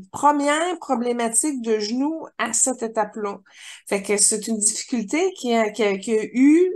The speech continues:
jeune. Puis cette difficulté-là était encore présente. En d'autres mots, quand je scannais, genre, ses jambes aujourd'hui, je voyais son tout petit genou de cinq pieds six. Fait que je sais pas quand il a eu cinq pieds six, quel âge qu'il avait, mais sa première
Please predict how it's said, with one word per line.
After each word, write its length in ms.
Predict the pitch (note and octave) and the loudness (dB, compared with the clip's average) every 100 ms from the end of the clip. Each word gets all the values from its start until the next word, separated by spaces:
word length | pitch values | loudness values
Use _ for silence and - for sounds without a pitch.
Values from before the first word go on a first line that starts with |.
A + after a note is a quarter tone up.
| - | -4
jeune. 720 | G3 G3+ C4 C4+ G#3 E3 D3 _ _ _ _ _ _ _ _ - | -4 0 2 2 -2 -6 -10 _ _ _ _ _ _ _ _ -14
Puis 200 | G#3+ F#3+ | -12 -8
cette 380 | G3 - A#3+ A#3 | 0 2 2 0
difficulté-là 1120 | A3 A#3 A3+ A#3 A#3 G3+ A#3 G#3+ A#3+ D4 - - | 0 -2 0 -2 -2 -2 2 2 4 2 0 -2
était 440 | A3 G#3 G#3 C4 - | 0 0 0 -2 -2
encore 500 | A3 A3+ C#4 D4+ D4 | -6 0 0 0 -4
présente. 580 | - B3 G#3+ A3+ A3 F#3+ | -8 -8 -6 -4 -6 -8
En 140 | G#3+ A3 | -2 2
d'autres 340 | C#4 C#4+ C#4 | 2 2 0
mots, 340 | B3+ C#4 E4+ E4+ | 2 2 0 0
quand 180 | C#4+ A#3+ | -4 -2
je 120 | A#3 | 0
scannais, 680 | A#3 - C4+ C4 D4+ E4 A3 | 0 0 -2 -2 -6 -8 -6
genre, 300 | A3 A#3+ B3+ | -2 -2 0
ses 260 | - A#3 | -2 0
jambes 320 | A3 A3+ B3 A3 | -2 -2 0 0
aujourd'hui, 720 | A3+ G#3 G3+ A3 C4+ D#4+ D#4+ | -2 -2 -2 -2 0 0 -2
je 80 | A3+ | -2
voyais 300 | G#3 A3 C4 | 0 0 0
son 240 | C4 A3+ | -2 -2
tout 140 | G3+ C4 | -6 -4
petit 280 | - B3+ A3+ | -2 0 0
genou 240 | A#3 C#4+ | 0 0
de 40 | C4 | 0
cinq 280 | - A#3 | 0 0
pieds 160 | A3+ G#3+ | 0 0
six. 580 | G3+ A3+ F#3 - - - _ _ _ - - | 0 0 -2 -4 -6 -12 _ _ _ -20 -18
Fait 80 | - | -8
que 60 | G#3 | -2
je 80 | G3+ | 0
sais 240 | - A3+ | 2 0
pas 120 | D#4+ E4 | -2 -4
quand 140 | C#4+ B3 | -8 -4
il 60 | |
a 40 | A#3+ | -2
eu 220 | A#3+ C4+ | 2 2
cinq 260 | - B3 A3 | 2 0 -2
pieds 140 | A3 | 0
six, 360 | - C#4+ F4 - | 0 0 -4 -4
quel 160 | A#3+ | -2
âge 240 | A3 C4+ C#4+ | 0 -2 -4
qu'il 100 | C4 | -2
avait, 400 | A3 A#3 C4 F4+ | -2 -2 -4 -4
mais 120 | C#4+ G#3+ | -6 -4
sa 180 | A3+ | -2
première 640 | G#3+ A#3 A#3 B3 C4+ D#4 | 0 0 0 0 -2 -4